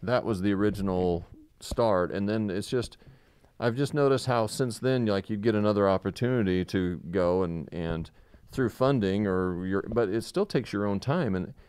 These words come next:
and you got, this is a guy who also coaches football and coaches basketball. And so, I mean, you run into summer camps and all those things too, but you'd be out for a month one time and you were out, um,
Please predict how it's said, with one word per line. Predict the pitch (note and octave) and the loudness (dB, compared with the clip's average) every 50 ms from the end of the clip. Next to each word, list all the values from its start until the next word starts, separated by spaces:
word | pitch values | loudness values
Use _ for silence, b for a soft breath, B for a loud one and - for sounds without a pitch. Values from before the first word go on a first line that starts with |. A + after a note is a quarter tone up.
| b b b - | b b b -4
and | C3+ E3 | -2 -2
you | G3 | -2
got, | G3+ - - - - - _ _ - | -2 -6 -8 -14 -20 -20 _ _ -8
this | - C3+ F#3+ - - | -4 -2 -2 -2 -2
is | C#4+ B3+ | -4 -4
a | G#3+ | 0
guy | D3 B2 A#2 A#2 | 2 2 2 4
who | A2+ A2+ A2+ | 2 2 4
also | A2 G#2+ G#2+ - - A2+ G#2+ G2+ F#2+ G2 - - _ | 4 2 2 2 0 0 0 0 -2 -6 -12 -16 _
coaches | - A#2+ G#2+ G2 - G2 F2 | -2 -2 -2 0 -2 -6 -6
football | - - D#3 E3 - - D3 D3 D3 C#3 | -2 0 0 0 2 2 2 2 2 0
and | - F#2+ G2 F#2 F2+ | 0 -2 -4 -4 -2
coaches | - F#2 F2 - - E2+ F2 | -2 -2 -2 0 -4 -6 -4
basketball. | B2+ D#3 E3 D#3+ D#3+ - - D#3+ D3 D3+ D3 C#3+ | -2 -2 -2 -2 -4 -2 -4 -2 0 2 2 2
And | C#3+ C3+ | 0 0
so, | - D3 | 0 0
I | C3+ | 0
mean, | C3 C3+ C3+ | 0 -2 -2
you | B2+ A#2+ A2 | -2 -2 0
run | A#2 A#2+ A#2 | 0 0 0
into | A2+ G#2 F#2 | 0 -2 -4
summer | - - C3+ C3+ C3 B2+ | -4 -4 -2 0 0 -2
camps | A#2+ - A#2+ A2+ A2+ G#2+ - | -2 -2 -2 -2 -2 -2 -2
and | A2+ | -2
all | G2+ F#2+ | 0 0
those | F#2+ A#2 C#3 - | 0 0 -2 -2
things | - - G2 G#2 - | -4 -8 -8 -8 -8
too, | - - D3 C3+ | -4 -4 -2 0
but | A2+ A2+ - b b b b b b b b b b | 0 -2 -4 b b b b b b b b b b
you'd | - A#2+ B2 A#2 | -6 -4 -4 0
be | A#2 A2+ A2 | 2 2 4
out | G#2+ A2 A2 G#2 - - | 4 4 4 2 0 -4
for | - A2 G2+ | -4 -2 0
a | F#2+ | 0
month | G2+ B2 B2+ A2+ G2 F#2 - | 0 0 0 0 -2 -4 -4
one | - G2 F#2+ F2+ F#2 | -4 -4 -2 -2 -2
time | - G2 F2+ F2 E2 E2 E2+ F2 | -2 -2 -2 -2 -2 -2 -2 -2
and | E2+ F2 F2+ | -2 -2 -2
you | F#2+ G2+ | -2 0
were | G2+ G2+ G2 F#2+ | 0 0 2 2
out, | F#2 F#2+ F#2 F2+ F2 - - - | 2 2 0 0 -2 -6 -10 -6
um, | G#2 F#2+ E2+ E2+ E2 D#2+ E2 F2 - - | -4 -2 -2 -2 -4 -4 -6 -8 -10 -14